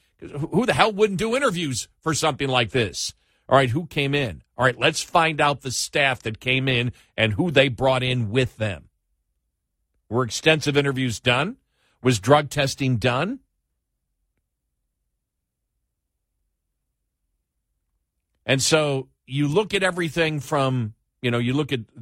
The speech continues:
uh, that cocaine gate that's been in the news the last few days, and then you look at the,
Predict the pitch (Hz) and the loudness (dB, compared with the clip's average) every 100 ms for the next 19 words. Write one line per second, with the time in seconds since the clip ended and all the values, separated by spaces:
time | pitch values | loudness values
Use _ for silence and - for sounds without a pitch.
0 | 107 - 113 107 101 147 135 135 - _ | -16 -4 -2 -2 2 2 2 0 -8 _
1 | _ _ _ _ _ - 147 143 - 151 | _ _ _ _ _ 2 4 4 0 -2
2 | 160 147 123 131 143 - 113 101 - 101 | 0 -2 2 2 0 -6 -6 -6 -12 -12
3 | 98 143 139 127 123 127 147 120 117 123 | 2 2 2 -2 -2 -2 -4 -4 -2 0
4 | 120 104 - 120 113 120 127 175 214 202 | -2 -4 -6 -4 -2 -2 0 0 -2 -2
5 | 196 208 190 185 151 | -2 -2 -4 -4 -4